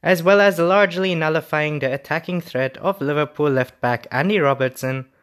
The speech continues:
Wan-Bissaka presented a serious threat going forward. To some extent, Wan-Bissaka's inexperience was exposed when he rashly brought down Salah, but he looks likely to develop into an excellent marauding fullback.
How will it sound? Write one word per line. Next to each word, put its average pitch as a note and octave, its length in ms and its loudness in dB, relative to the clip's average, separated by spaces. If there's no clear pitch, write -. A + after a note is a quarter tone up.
Wan-Bissaka F3 840 -2
presented F#3+ 580 -4
a F#3+ 160 -6
serious G#3+ 520 -2
threat - 340 -4
going A2+ 260 -4
forward. F#2+ 520 -10
To E3+ 100 -4
some G#3+ 240 2
extent, F3+ 400 -2
Wan-Bissaka's F3+ 800 -4
inexperience C#3 840 -4
was D3 160 -2
exposed C3 600 -4
when C#3 160 -2
he F#3 100 0
rashly F3 400 0
brought C#3 280 -2
down C3+ 180 -2
Salah, A2 480 -6
but D#3+ 120 -4
he A3+ 120 2
looks A#3 300 0
likely D#3+ 480 0
to G#3 200 -6
develop D3 480 0
into B2+ 220 -4
an E3 220 -4
excellent C#3+ 520 -4
marauding B2 500 -2
fullback. F#2 600 -10